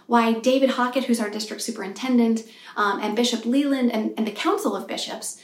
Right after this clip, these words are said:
have come out so quickly and so strongly in denouncing the egregious sins of racism and white supremacy, and have been affirming the church, um, in using, like,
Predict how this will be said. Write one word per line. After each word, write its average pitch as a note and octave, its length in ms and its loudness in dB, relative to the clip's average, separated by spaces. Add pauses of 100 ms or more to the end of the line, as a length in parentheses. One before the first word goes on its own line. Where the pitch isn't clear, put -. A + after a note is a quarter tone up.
(200)
have A#3+ 180 -4
come D#4 180 6
out C4 160 2
so E4+ 320 2
quickly F4 540 -4
and G#3+ 120 -4
so D#4+ 260 0
strongly - 960 0 (160)
in B3+ 180 4
denouncing A3 880 0
the A#3 140 4
egregious C#4+ 680 2
sins G#3 380 0
of G#3 180 -10
racism A#3+ 480 2
and G#3 160 -6
white G#3+ 180 -2
supremacy, - 720 -10 (380)
and A3 140 2
have A3+ 160 2
been A#3 400 4 (120)
affirming C#4+ 800 2
the G3+ 100 -4
church, - 680 -2 (320)
um, G3+ 480 -2 (580)
in A#3+ 380 6
using, B3+ 580 4
like, G#3 220 0